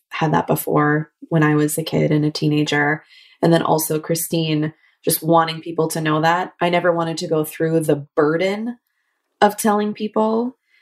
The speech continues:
and having them feel guilt and having to comfort them and take that on.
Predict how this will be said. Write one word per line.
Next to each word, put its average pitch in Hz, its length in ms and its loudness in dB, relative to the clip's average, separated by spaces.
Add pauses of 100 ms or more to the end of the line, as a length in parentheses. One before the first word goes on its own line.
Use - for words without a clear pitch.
(300)
and 190 120 4
having 190 340 2
them 190 120 0
feel 190 220 0
guilt 185 460 -2 (180)
and 185 100 2
having 180 480 0
to 185 200 -2
comfort 175 520 -2
them 175 400 -2 (120)
and 165 180 0
take 156 220 0
that 156 160 2
on. 156 400 0